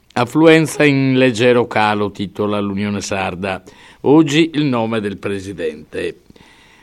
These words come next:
L'affluenza non cresce, anzi è in lieve calo di quasi un punto percentuale.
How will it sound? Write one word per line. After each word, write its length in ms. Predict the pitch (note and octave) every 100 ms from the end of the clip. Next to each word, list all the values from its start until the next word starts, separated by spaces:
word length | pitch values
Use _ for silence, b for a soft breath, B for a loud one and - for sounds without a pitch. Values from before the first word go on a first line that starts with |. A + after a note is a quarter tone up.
| -
L'affluenza 760 | B2 - E3 D#3 D3+ C3+ D3
non 320 | C#3 C3 C3+
cresce, 520 | - A2 A2 A2 A#2 A2
anzi 520 | A#2+ A#2+ G#2+ A#2+ A2+
è 20 |
in 120 | A2
lieve 340 | G#2+ A2+ A2 A2
calo 420 | A#2 A2+ G#2 G2+
di 140 | G2
quasi 420 | - A#2+ A#2+ G2+
un 220 | G#2+ G#2 G2+
punto 420 | B2+ C3 B2 A2+
percentuale. 960 | A2+ G2 - F#2+ - E2+ E2 F2 E2